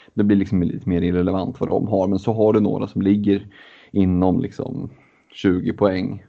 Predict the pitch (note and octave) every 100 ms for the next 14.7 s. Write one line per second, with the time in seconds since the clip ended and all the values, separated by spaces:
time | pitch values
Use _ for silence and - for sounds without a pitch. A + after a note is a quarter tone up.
0 | _ - - G2+ F#2+ F#2+ G#2+ - G#2 A2
1 | G#2 G2+ G2+ G#2 _ _ _ _ - -
2 | - - - G2 F#2+ F2+ G2+ A#2 G2+ F2+
3 | F#2+ F2+ F#2 F#2 F#2 - F#2 F#2+ F2+ G2+
4 | A2 G2+ - - - - - G2 A2+ F#2
5 | - G#2+ G2 - - F2 - - F2 E2
6 | F#2+ E2+ F2+ - - _ _ - D#2+ -
7 | G2 F#2+ F#2 F2+ F#2+ F2+ - - F#2 -
8 | - - F#2 F#2+ F#2 - G2 G2+ - G2+
9 | - - - F#2 F#2 F#2 A2+ - - -
10 | _ _ - - _ - - - - A2+
11 | G#2+ G#2+ G#2 G#2 - - - - A2 F#2
12 | - - - - G2 - - - F2+ F#2+
13 | F2 G#2+ G2 F#2+ A2+ G#2 G#2 G2 A2 F2
14 | - G2 F2+ - G2+ F2 F#2